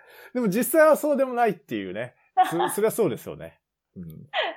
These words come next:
Speaker 2: まあ、いろんな性格の人もいますからね。
Speaker 1: そうですよね。だから正直ね、僕もゆかさん、ちょっと期待してた部分あったんですよね。大阪っていうことで。バリバリ関西弁使うんやろうな、みたいな。
Speaker 2: <laughs>
Speaker 1: で、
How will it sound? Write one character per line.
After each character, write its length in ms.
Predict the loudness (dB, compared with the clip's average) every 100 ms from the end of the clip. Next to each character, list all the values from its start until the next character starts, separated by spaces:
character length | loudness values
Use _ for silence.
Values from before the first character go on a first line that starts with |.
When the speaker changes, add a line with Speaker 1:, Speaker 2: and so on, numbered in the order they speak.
| -12 -14 -2
Speaker 2:
ま 60 | 0
あ、 40 |
い 60 | 4
ろ 140 | 2 2
ん 40 |
な 140 | 0 0
性 160 | 0
格 240 | 0 -2 -2
の 80 | -2
人 180 | -4 -2
も 80 | -2
い 80 |
ま 160 | -2 -6
す 80 | -4
か 120 | -2
ら 220 | -2 -2
ね。 320 | -4 -2 -2 -2
Speaker 1:
そ 140 | 2
う 60 | 4
で 100 | 2
す 60 | 0
よ 120 | -6
ね。 320 | -6 -8 -8 _ _ 0
だ 80 |
か 40 | 0
ら 60 |
正 140 | 2 -2 -2
直 260 | -2 -2 0
ね、 140 | -2
僕 220 | -4 -4
も 200 | 0 0 0
ゆ 140 | -4 -4
か 140 | -4
さ 160 | -4 -6
ん、 100 | -8 -18 _ _ _
ち 120 | -4
ょ 40 | -2
っ 40 |
と 100 | -2
期 140 | 0 4
待 180 | 4
し 120 | 2 -6
て 60 |
た 100 | -6
部 100 | -6 -6
分 140 | -4
あ 60 | -6
っ 80 |
た 120 | -6 -10
ん 60 |
で 80 | -10
す 80 | -14
よ 40 | -16
ね。 300 | -14 -16 _ -10
大 160 | -6 -6
阪 320 | -8 -10 -12
っ 100 | -12
て 120 | -10
い 20 |
う 60 | -10
こ 80 | -10
と 100 | -10
で。 180 | -10 -14 _ _ _ -8 -8 -8 -12 -10
バ 200 | -2 0
リ 140 | 0 -2
バ 100 | -2
リ 120 | -4
関 220 | -6 -8
西 200 | -6 -6
弁 180 | -4 -6
使 160 | -6 -8
う 120 | -6
ん 40 |
や 100 | -4 -6
ろ 100 | -8
う 40 |
な、 220 | -8 -8
み 120 | -6 -6
た 80 |
い 20 | -6 -4 0
な。 160 | 0
Speaker 2:
<laughs> 80 | 0
Speaker 1:
で、 140 | -2